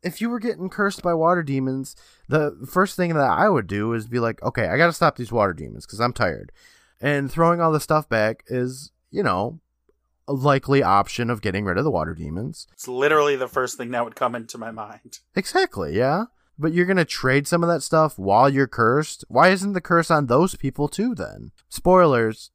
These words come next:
Speaker 1: Sean stole something from that display case. I mean, it obviously showed us that's what happened. And he gets attacked by water demons. So are the
Speaker 2: Yeah,
Speaker 1: people that
Speaker 2: so
Speaker 1: he traded the
Speaker 2: clearly
Speaker 1: stuff to, are they getting attacked too?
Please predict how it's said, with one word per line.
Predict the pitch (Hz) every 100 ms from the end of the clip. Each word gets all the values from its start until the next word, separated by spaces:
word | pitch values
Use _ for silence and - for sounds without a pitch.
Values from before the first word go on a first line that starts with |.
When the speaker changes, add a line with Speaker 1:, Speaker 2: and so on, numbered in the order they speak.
| -
Speaker 1:
Sean | - 175 180 170
stole | - 175 175 160
something | 147 120 120 117
from | 107 127 117 110 107 98 _ _ _ _
that | 131 123
display | 131 - 151 160
case. | - 87 90 - - _
I | -
mean, | 123
it | 123
obviously | 98 131 143 - 127
showed | - 127
us | 110
that's | - 117 -
what | 92
happened. | 110 120 85 71 85 _ _ _ _
And | 107 120
he | 120 139
gets | 196 185 - _ _ _
attacked | 135 139 113
by | 113
water | 98 90 87
demons. | 92 95 113 135 - _ _
So | - 147
are | 143
the | 156
Speaker 2:
Yeah, |
Speaker 1:
people | 160 151
that | 156
Speaker 2:
so | 160
Speaker 1:
he | 151
traded | 156 156
the | 196
Speaker 2:
clearly | 170
Speaker 1:
stuff | 160 220
to, | - 135 131
are |
they | 120 135
getting | 151 151
attacked | 151 160 -
too? | 165 262